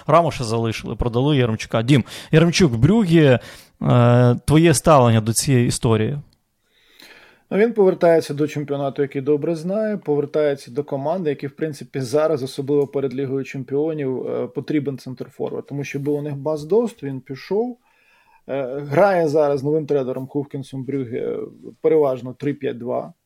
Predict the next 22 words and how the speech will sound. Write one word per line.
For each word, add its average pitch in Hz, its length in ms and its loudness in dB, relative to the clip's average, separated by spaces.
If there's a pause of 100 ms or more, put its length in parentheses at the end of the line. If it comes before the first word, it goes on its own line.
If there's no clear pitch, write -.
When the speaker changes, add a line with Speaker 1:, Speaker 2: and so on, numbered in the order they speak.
(300)
Speaker 2:
В 147 40 -6
одному 156 340 -2
матчі, 175 340 -4
там, 123 160 -12
після 123 240 -12
поразки 160 480 -6
він 127 160 -6
вийшов 135 440 -6
з - 20 -20
чотирма 175 420 -8
захисниками, 139 680 -8
але 127 340 -4 (120)
здебільшого 131 640 -8
це, 123 320 -8 (680)
е, 135 220 -4
три 147 320 -2 (320)
п'ять 143 220 -2
два. 190 360 -4
Вони 180 260 -4
взяли 156 320 -2
у 147 80 -2
Барси 135 640 -4